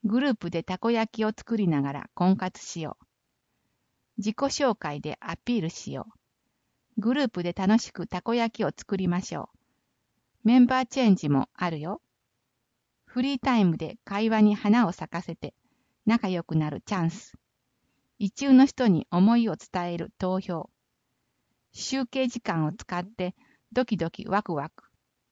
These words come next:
ビンゴゲーム。カップル発表。これまでの成果。カップリングパーティー。平成二十二年開始。参加者数、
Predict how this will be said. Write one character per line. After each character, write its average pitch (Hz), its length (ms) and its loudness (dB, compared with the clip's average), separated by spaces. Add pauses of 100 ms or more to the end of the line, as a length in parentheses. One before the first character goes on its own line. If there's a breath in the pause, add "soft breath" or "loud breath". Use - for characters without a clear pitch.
(220)
ビ 214 140 2
ン 220 100 8
ゴ 208 140 2
ゲ 196 240 -4
ー - 20 -2
ム。 - 160 -4 (1600)
カ 254 100 -6
ッ 247 60 -6 (100)
プ 165 80 -6
ル 165 80 -6
発 - 240 -12 (140)
表。 175 200 -6 (3000)
こ 233 100 -2
れ 269 120 6
ま 277 120 8
で 202 120 4
の 151 100 4
成 170 300 -8
果。 - 180 -12 (720)
カ 226 120 -8
ッ 220 60 -6 (100)
プ 285 100 0
リ 285 120 10
ン 262 60 12
グ 254 140 4
パ 220 220 -2
ー 170 60 -6
テ - 160 -12
ィ - 60 -8
ー。 - 40 -18 (640)
平 269 200 -2
成 262 240 6
二 262 160 12
十 196 140 4
二 175 140 6
年 160 320 4
開 170 240 -10
始。 - 280 -12 (720)
参 254 320 6
加 254 120 -4
者 240 160 2
数、 - 320 -8